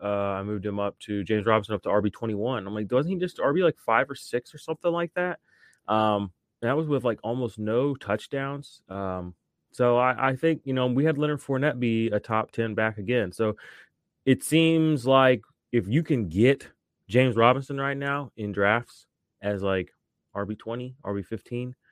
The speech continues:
you should be smashing that. And honestly,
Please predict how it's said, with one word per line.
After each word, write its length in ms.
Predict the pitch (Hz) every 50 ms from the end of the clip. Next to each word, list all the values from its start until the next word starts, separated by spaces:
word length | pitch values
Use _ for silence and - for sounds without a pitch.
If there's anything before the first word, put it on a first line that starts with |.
| _ _ _ _ _ _ _ _ -
you 100 | 104 107
should 180 | 101 - 110 95
be 60 | 90
smashing 480 | - - 113 110 107 101 - - 87 82
that. 160 | 80 80 82
And 100 | 85 80
honestly, 640 | 82 90 107 120 123 104 - 92 90 90 90 95 90